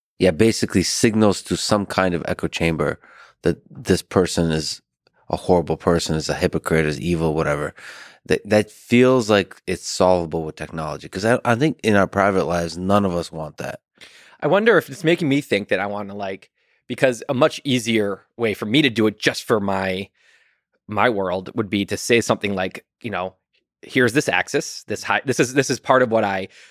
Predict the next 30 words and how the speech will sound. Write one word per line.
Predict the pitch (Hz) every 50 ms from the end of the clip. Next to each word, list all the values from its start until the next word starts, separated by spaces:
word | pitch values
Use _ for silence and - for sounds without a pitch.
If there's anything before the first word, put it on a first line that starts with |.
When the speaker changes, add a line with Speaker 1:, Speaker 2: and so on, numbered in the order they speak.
| _ _ _ -
Speaker 2:
part | - 127 131
of | 127
what | 113 117
I | 110
like | 107 104 110 107
about | 113 95 98 -
the | - 98
ladder | 101 117 123 117 104 98 98
is | 71 101 101
it, | 107 110 -
is | - 120 -
it's | 135 -
a | - 117
language | 113 131 156 185 190 143 117 107 104
that | 107 120
we | 117 120
can | - 120 113
use." | 110 127 -
It's | 117 - -
like, | 113 - _ - 104
specifically | - - - 147 - - 262 214 - - 180
what | 156 156
we're | - 156
talking | - - 147 160 151 - 101 95
about | 92 95 95 95 -
is | - 95 95 95 - - _ _ _ _ _ _ _ _ _ _ _ _ _ _ _ _ _ _ _ _ _ _ _ _ _ _ _ _
high | - - 147 156
rung | 170 165 165 156 131
disagreement, | 139 - 156 120 107 123 120 113 113 110 - -
good, | 110 110 98 95 95 95 107 -